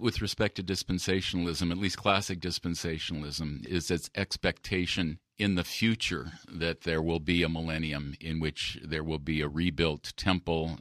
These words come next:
and, again, an offering of animal sacrifices. When you look at that expectation and hope in the light of what Hebrews says about the absolute superiority of Jesus,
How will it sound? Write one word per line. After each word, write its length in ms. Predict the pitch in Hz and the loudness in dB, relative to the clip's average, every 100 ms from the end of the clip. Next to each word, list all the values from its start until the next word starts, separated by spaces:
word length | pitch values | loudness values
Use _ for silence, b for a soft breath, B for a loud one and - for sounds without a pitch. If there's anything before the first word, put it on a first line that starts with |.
| - | -8
and, 380 | 73 71 71 65 | -6 -4 -6 -6
again, 460 | 71 85 82 78 - | -6 -2 0 -2 -4
an 120 | 78 78 | -4 0
offering 440 | 78 - 78 76 | 0 -2 -2 -4
of 100 | 69 | -4
animal 460 | 76 78 78 73 69 | -4 -2 -2 -4 -6
sacrifices. 960 | - 82 78 80 71 64 60 - - - _ | -4 -2 -2 -4 -8 -8 -6 -6 -6 -10 _
When 200 | 69 104 | 2 4
you 100 | 104 | 4
look 240 | 104 147 - | 4 2 2
at 140 | 98 | 2
that 300 | 110 107 - | 4 4 2
expectation 1000 | - 98 - 90 - - 90 85 82 71 - | 0 0 0 -2 -2 0 0 2 0 -4 -4
and 240 | 82 76 | -4 -4
hope 340 | - 90 78 | 0 2 2
in 160 | - 90 | -2 0
the 80 | 82 | 0
light 280 | 85 92 87 | 2 4 2
of 120 | 76 | 2
what 160 | 80 | -2
Hebrews 440 | - 98 85 85 - | 0 -2 0 0 2
says 300 | 80 73 - | 0 0 -2
about 340 | 67 78 78 | 0 -2 0
the 180 | 82 76 | -2 -2
absolute 560 | 87 87 - 90 85 - | -2 0 0 0 0 -2
superiority 840 | - - 87 80 78 82 78 76 | -4 -4 -4 -2 -2 -2 -4 -6
of 140 | 82 73 | -6 -4
Jesus, 540 | 82 82 - 65 - | 0 0 0 0 -2